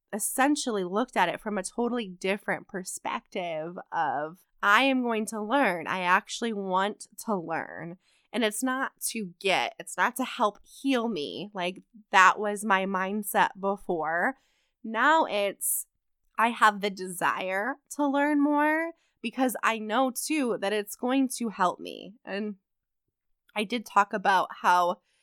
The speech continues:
it was, I wanted it to help me when I was burnt out. But the difference essentially is I never made time. I didn't follow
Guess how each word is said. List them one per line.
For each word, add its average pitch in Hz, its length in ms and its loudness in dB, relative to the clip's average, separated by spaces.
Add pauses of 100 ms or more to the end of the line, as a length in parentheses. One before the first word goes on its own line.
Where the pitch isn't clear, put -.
(200)
it 202 160 -2
was, 202 200 -2 (180)
I 196 120 -2
wanted 214 480 0 (100)
it - 320 -2
to 202 160 -6
help 196 360 2
me 175 440 -6
when 190 180 -2
I 151 140 -2
was 196 200 -8
burnt 165 320 -4
out. 180 380 0 (480)
But - 140 4
the 208 80 0
difference - 800 -4 (460)
essentially 208 880 -4
is 175 720 -8 (400)
I 226 680 6 (280)
never 226 480 6
made 196 340 0
time. 160 880 -4
I 185 140 0
didn't 240 440 0
follow 190 920 4